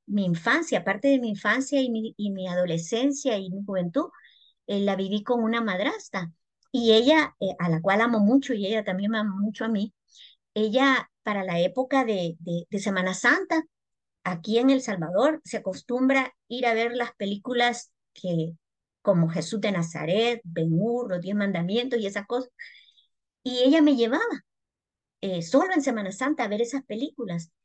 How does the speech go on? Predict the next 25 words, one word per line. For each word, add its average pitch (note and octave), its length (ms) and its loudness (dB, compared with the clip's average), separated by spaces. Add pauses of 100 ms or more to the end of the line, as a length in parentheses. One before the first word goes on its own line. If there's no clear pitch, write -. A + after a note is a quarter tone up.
(160)
Entonces, A3 500 -2
para A3 260 -2
mí, C4+ 400 2 (800)
Jesús C#4 560 -2
era C4 140 4
un C4+ 100 2
personaje B3 720 -2
de G3 80 -6
película. E3+ 580 -10 (640)
Y G#3+ 300 -2
Los F#3+ 180 -6
Diez B3 180 2
Mandamientos C#4 800 2
era C4+ 140 2
una D4 240 0
película, C#4+ 640 -2 (560)
eh, F#3+ 220 -2 (220)
una A3+ 180 4
historia D4 600 2
de F3 80 0
película. F3 480 -4 (460)
Entonces, G#3+ 420 0
yo A#3+ 160 0
no D4+ 140 4
sabía A3+ 640 0